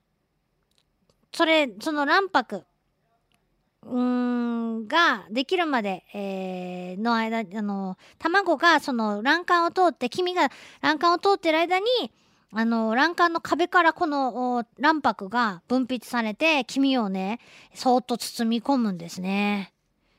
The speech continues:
ねえ。それで、えー、卵白がついた黄身はですね、一時間ほどかけて、今度はね、外側の膜をつけると。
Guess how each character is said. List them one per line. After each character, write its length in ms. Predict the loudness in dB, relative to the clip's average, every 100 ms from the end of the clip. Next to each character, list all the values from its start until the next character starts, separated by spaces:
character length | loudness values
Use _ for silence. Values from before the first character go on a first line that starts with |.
| _ _ _ _ -6
ね 640 | 2 4 6 6 6 2 -6
え。 40 | _ _ _ -20 -6
そ 120 | -2
れ 100 | 2
で、 80 | 4
え 760 | 4 4 -2 -2 -2 -2 0
ー、 20 |
卵 200 | 0 0
白 200 | 0 0
が 120 | 0 -2
つ 140 | -2
い 100 | -4
た 400 | 0 2 2 0
黄 160 | -4 -2
身 160 | 0 0
は 100 | -2
で 100 | -6
す 120 | -4
ね、 240 | -2 -2
一 200 | -4 -8
時 80 | -6
間 220 | -2 -2
ほ 100 | -2
ど 120 | -4
か 140 | -4 -4
け 120 | -4
て、 300 | -4 -2 -2
今 240 | -2 0
度 80 | 0
は 100 | 0
ね、 160 | -2 -4
外 260 | -4 -6
側 200 | 0 2
の 100 | 4
膜 380 | 2 0 -2 0
を 100 | 0
つ 160 | -2 -8
け 140 | -6
る 80 |
と。 100 | -6